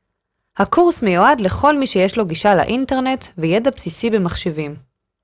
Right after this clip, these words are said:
רשת גוגל פלוס מצריכה חשבון בגוגל, כלומר, תיבת אימייל של ג'ימל, ואם אין לכם עדיין אחת כזו, מאוד פשוט לפתוח וליצור חשבון.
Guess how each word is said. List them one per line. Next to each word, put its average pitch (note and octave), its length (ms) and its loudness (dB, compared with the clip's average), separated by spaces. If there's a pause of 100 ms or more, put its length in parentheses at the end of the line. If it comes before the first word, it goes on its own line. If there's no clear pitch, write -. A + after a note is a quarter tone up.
(960)
רשת C4+ 340 2
גוגל G#3+ 280 2
פלוס C#4 340 -2
מצריכה F#3+ 500 -2
חשבון A3 460 -2
בגוגל, E3+ 480 0 (480)
כלומר, F3+ 440 4 (240)
תיבת F#3+ 420 2
אימייל C4 520 0
של G#3 220 -2
ג'ימל, D#3+ 500 -2 (400)
ואם F#3 200 2
אין C#4+ 140 -2
לכם B3 300 -2
עדיין E3+ 300 0
אחת E3 260 -4
כזו, E3 360 -4 (520)
מאוד D#4 240 2
פשוט C4 320 -4
לפתוח C#4 440 2
וליצור F#3+ 360 -2
חשבון. D#3 460 -4